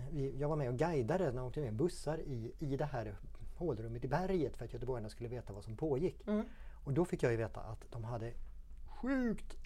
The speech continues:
Speaker 1: hårda krav på sig för att det inte skulle komma in något som helst vatten in i den här tunneln.
Speaker 2: För att det var en biltunnel?
Speaker 1: Ja, inte en båttunnel.
Speaker 2: Nej.
Speaker 1: Nej, och inte, alltså, då hade man, <laughs> då hade de Hallandsåsen på näthinnan fortfarande.
Speaker 2: Ah.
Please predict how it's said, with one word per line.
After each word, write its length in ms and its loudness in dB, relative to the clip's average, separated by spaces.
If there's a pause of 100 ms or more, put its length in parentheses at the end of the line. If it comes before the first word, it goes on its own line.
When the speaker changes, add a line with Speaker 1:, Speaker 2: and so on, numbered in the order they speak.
(120)
Speaker 1:
hårda 400 8
krav 340 4
på 220 0
sig 140 -4
för 100 0
att 80 -2
det 140 -6
inte 240 0
skulle 180 -2
komma 260 -4
in 300 -6
något 320 -2
som 140 -4
helst 260 -6
vatten 640 -2
in 240 -4
i 40 -6
den 120 -6
här 140 -6
tunneln. 380 -4 (340)
Speaker 2:
För 80 -6
att 180 -6
det 60 -6
var 240 -6 (460)
en 120 -8
biltunnel? 960 -6
Speaker 1:
Ja, 140 -2
inte 200 -4
en 80 -2
båttunnel. 580 -2
Speaker 2:
Nej. 140 -2 (240)
Speaker 1:
Nej, 120 -2 (360)
och 60 -2
inte, 160 0 (260)
alltså, 240 4 (420)
då 80 6
hade 220 4
man, 200 2 (320)
<laughs> 340 -4
då 60 0
hade 160 0
de 100 2
Hallandsåsen 1000 2
på 80 -4
näthinnan 480 -2
fortfarande. 460 -6
Speaker 2:
Ah. 180 -10